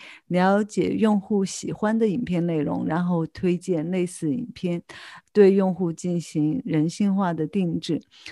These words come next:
其实根据心理学，呃，比如说我现在学心理学，呃，就是像设计方面就有心理学方面，有一个叫做习得定律，叫做 Hector North。它的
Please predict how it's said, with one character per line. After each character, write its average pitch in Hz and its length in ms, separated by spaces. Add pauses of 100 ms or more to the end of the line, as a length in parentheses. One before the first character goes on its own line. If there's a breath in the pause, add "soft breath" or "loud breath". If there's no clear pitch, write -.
(200 loud breath)
其 - 160
实 269 140
根 294 200
据 247 440
心 277 280
理 226 140
学， 160 540
呃， 165 340
比 165 120
如 160 60
说 196 160
我 170 140
现 180 260
在 175 160
学 165 220
心 180 180
理 165 140
学， 156 220 (120)
呃， 156 380
就 180 160
是 170 240
像 160 340 (440)
设 208 280
计 170 200
方 165 220
面 151 140
就 165 140
有 147 140
心 175 300
理 - 100
学 - 300
方 160 200
面， 165 200
有 180 160
一 190 80
个 226 160
叫 214 220
做 185 340 (380 loud breath)
习 - 260
得 202 180
定 202 240
律， 190 140
叫 175 140
做 165 100
Hector 202 560
North。 156 560 (960 loud breath)
它 233 160
的 233 120